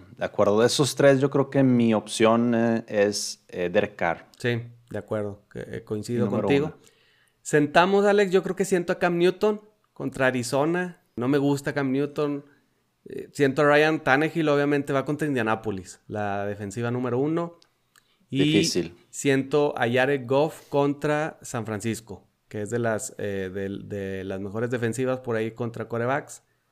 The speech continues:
Speaker 2: ¿A quién de esos tres alinearías?
Speaker 1: Yo creo que de esos tres alineo a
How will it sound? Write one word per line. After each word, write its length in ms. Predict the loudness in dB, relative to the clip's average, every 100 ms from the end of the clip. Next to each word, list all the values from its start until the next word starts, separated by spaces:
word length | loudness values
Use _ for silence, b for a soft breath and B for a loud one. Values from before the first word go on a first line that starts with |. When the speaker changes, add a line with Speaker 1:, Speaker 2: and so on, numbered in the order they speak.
| _
Speaker 2:
¿A 120 | -4
quién 200 | 2 4
de 60 | 6
esos 220 | 4 4
tres 340 | 4 4 2 0
alinearías? 1120 | 2 4 4 4 2 2 0 -2 -10 -16 -20 _ _ -4
Speaker 1:
Yo 280 | 0 4 4
creo 160 | 2
que 100 | 2
de 60 | 2
esos 280 | 2 -4 -6
tres 400 | 2 2 2 -4
alineo 800 | -4 0 2 4 2 2 -2 -6 _ -4
a 640 | -2 0 0 -2 -8